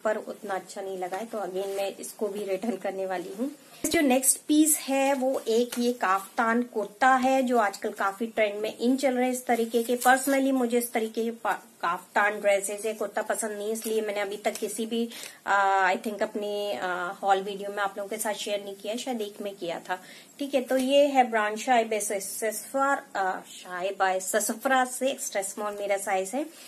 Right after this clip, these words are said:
तो ये कुछ organza fabric में है ये, ठीक है, तो sheer रहेगा। अंदर आपको, actually अंदर आपको पहनना नहीं है, I think इसमें अंदर, हाँ,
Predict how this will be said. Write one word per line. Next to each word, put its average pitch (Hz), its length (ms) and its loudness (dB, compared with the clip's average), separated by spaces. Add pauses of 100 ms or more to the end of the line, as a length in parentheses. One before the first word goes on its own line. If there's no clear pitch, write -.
(200)
तो 262 80 0
ये 262 240 4
कुछ 254 340 -2
organza 214 500 2
fabric 208 480 -2
में 247 160 2
है 247 180 2
ये, 226 280 2 (720)
ठीक 254 180 -4
है, 330 100 -2 (140)
तो 226 120 2 (160)
sheer 294 320 4
रहेगा। 302 400 6
अंदर 254 380 4
आपको, 240 600 0 (280)
actually 311 460 2
अंदर 247 240 4
आपको 254 260 0
पहनना 240 380 0
नहीं 240 220 0
है, 277 200 -2
I - 40 -16
think 269 180 0
इसमें 254 540 -2
अंदर, 233 380 0
हाँ, 196 240 -2